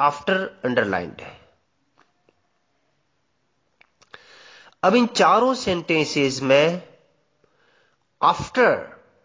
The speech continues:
चारों में after का प्रयोग हुआ है। after शब्द चारों में एक ही है,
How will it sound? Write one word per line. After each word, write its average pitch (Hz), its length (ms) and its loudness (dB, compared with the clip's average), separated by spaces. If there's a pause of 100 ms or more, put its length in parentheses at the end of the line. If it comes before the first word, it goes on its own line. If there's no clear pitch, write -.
(920)
चारों 190 320 2
में 247 120 4
after 165 480 0
का 156 80 2
प्रयोग 127 340 0
हुआ 110 260 0
है। 135 180 -2
after - 360 0
शब्द 196 320 0
चारों 190 360 0
में 214 120 0
एक 180 240 0
ही 131 200 -4
है, - 320 -16